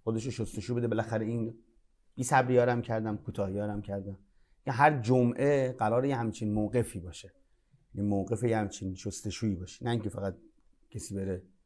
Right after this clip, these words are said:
زیر آب. شستشو یعنی شستشویی از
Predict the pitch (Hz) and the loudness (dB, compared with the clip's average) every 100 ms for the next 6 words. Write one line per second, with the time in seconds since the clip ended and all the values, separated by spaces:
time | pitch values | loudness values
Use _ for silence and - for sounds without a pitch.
0 | _ _ _ _ _ _ _ - 95 104 | _ _ _ _ _ _ _ -12 -4 0
1 | 98 95 95 95 - - 110 - 104 - | 2 2 0 -2 -16 -10 -8 -6 -6 -4
2 | 120 101 113 110 104 - 95 120 110 101 | -2 0 -2 -2 -6 -6 -8 -2 0 0
3 | 95 | -4